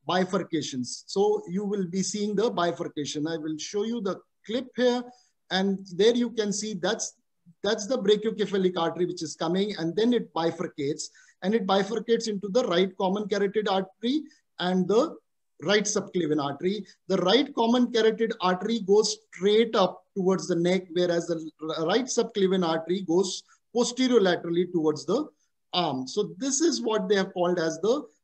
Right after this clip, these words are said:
no arsa sign. And if you, uh, if you see this bifurcation, you have ruled out an arsa. So th-, that is a new thing which, uh, has come in. I've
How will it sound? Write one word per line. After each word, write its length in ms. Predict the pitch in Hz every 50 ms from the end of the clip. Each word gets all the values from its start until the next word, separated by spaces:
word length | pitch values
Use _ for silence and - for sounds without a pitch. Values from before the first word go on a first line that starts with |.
| _ _ -
no 360 | 165 190 233 269 294 277 - -
arsa 400 | 190 180 180 180 - - 175 160
sign. 420 | - - 156 151 151 151 170 180 170
And 480 | 175 180 196 202 214 220 233 233 202 - -
if 220 | - 202 190 196 202
you, 140 | 220 208
uh, 100 | 202 190 - - - - -
if 180 | 190 185 -
you 100 | 185 175
see 300 | 165 - - - 277 320
this 220 | 359 349 311 233 208
bifurcation, 920 | - 208 196 196 190 196 196 185 - - 185 175 180 185 180 180 185 180 - _ _ _ -
you 100 | 175 196
have 160 | 185 180 170
ruled 380 | 165 170 190 214 220 214 202
out 260 | 202 190 185 190 196 190 - - -
an 260 | 165 165 170 175 170 - -
arsa. 400 | 160 160 156 147 - 151 127 107 - -
So 160 | - - 180
th-, 200 | 151 147 156 156 - - 185
that 180 | 185 190 185
is 440 | 208 202 - - - - - - - _
a 80 | 180
new 300 | 175 175 180 180 185 180 -
thing 180 | 202 190 190
which, 360 | 175 175 160 - - - - 170
uh, 220 | 156 147 147 143 147 147 - - _ -
has 240 | 151 170 156 - - -
come 180 | 208 196 196 202
in. 240 | 208 214 214 196 175 175
I've 220 | 175 170 170 -